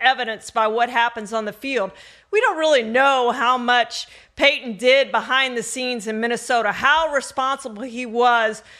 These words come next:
uh, for, for things that they did in Minnesota. And the Broncos, frankly, I don't know how they would know that either. They can call and ask around, but still,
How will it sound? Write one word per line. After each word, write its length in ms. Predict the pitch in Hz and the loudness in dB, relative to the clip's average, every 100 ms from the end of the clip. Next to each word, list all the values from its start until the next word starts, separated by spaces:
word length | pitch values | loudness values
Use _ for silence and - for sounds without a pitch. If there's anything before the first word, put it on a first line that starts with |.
| _ - | _ -2
uh, 200 | 233 233 | 0 0
for, 260 | - 254 | 0 -2
for 180 | - 269 | 0 -4
things 380 | 262 277 277 240 | 0 0 0 -4
that 160 | 240 | -2
they 160 | 247 233 | 0 -2
did 260 | 196 233 233 | 0 0 0
in 140 | 208 | -4
Minnesota. 680 | 208 202 - 202 196 196 - | -6 -6 -4 -4 -2 -4 0
And 200 | 262 269 - _ _ 220 208 - _ _ | 0 0 -12 _ _ _ -20 -20 _ _
the 100 | 208 | -6
Broncos, 480 | 214 294 415 403 294 | 0 2 2 2 -2
frankly, 500 | - 269 277 277 262 | 0 0 0 0 -2
I 140 | 220 254 | 2 0
don't 180 | 302 220 | 0 0
know 140 | 254 | -2
how 220 | 254 262 | 2 0
they 240 | 190 262 311 | 2 0 0
would 240 | 269 214 | -4 -2
know 180 | 254 247 | 0 2
that 260 | 247 226 | 2 2
either. 440 | 226 339 220 220 233 | 0 -4 -4 -6 -2
They 160 | 233 | -2
can 260 | 233 233 220 | -2 -8 -8
call 440 | - 233 285 277 | -6 0 2 2
and 120 | 247 233 | -2 -2
ask 320 | 254 247 - | -2 -2 -6
around, 560 | 202 240 339 294 226 | -2 0 2 2 0
but 180 | 233 240 | -2 -4
still, 640 | - - 294 359 220 220 | -8 -6 -2 0 0 -2